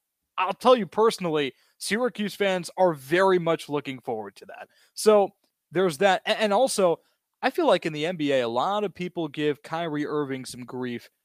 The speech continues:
for making a promise that he did not live up to with the Celtics. "I'll be back if you'll have me." Dior Johnson promised to lead Syracuse out of the recruiting trenches. He promised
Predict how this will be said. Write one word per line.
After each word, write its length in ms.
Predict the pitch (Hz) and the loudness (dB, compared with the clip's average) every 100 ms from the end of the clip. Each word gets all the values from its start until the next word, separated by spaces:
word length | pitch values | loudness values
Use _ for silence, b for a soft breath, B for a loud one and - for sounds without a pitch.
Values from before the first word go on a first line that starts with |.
| _ _ | _ _
for 120 | 139 | -4
making 420 | 135 160 - 143 | 0 -2 -2 -8
a 40 | 120 | -10
promise 800 | - - 180 147 107 95 - - _ - | -6 4 6 6 2 -8 -8 -10 _ -10
that 120 | 127 | -8
he 80 | 147 | -8
did 180 | 135 131 | -8 -4
not 260 | 135 104 | -2 -2
live 220 | 127 120 | -4 -6
up 200 | 113 107 - | -6 -6 -10
to 160 | 104 | -14
with 100 | 104 | -12
the 60 | - | -10
Celtics. 440 | - 110 104 - - | -6 -6 -8 -8 0
"I'll 380 | 160 170 143 _ _ - | 2 2 0 _ _ -6
be 160 | 190 185 | -4 2
back 420 | 180 180 170 - _ _ - | 4 4 2 -4 _ _ -2
if 240 | 214 - | -2 0
you'll 180 | 190 170 | 2 2
have 320 | 147 147 123 | 2 0 0
me." 240 | 101 87 _ _ _ _ - | -10 -16 _ _ _ _ 0
Dior 260 | 262 349 233 | 6 6 6
Johnson 460 | 214 226 208 165 | 4 2 2 -6
promised 880 | - - 160 185 156 120 - - - _ _ - | -8 -2 4 4 4 -2 -6 -8 -10 _ _ -6
to 360 | 180 165 147 - | 2 4 2 -2
lead 400 | 131 160 202 180 | -4 -2 -2 -4
Syracuse 680 | - 160 160 151 147 131 - 160 | -2 0 0 -2 -4 -4 -4 0
out 160 | 180 | 0
of 120 | 165 | 0
the 80 | 151 | -2
recruiting 520 | 143 139 - 175 147 | -4 -4 -4 -4 -4
trenches. 680 | - - 139 135 113 - - b b b | -8 -4 -4 -4 -10 -8 -10 b b b
He 140 | 214 | -6
promised 720 | - - 202 233 175 147 - | -6 2 6 6 6 2 -2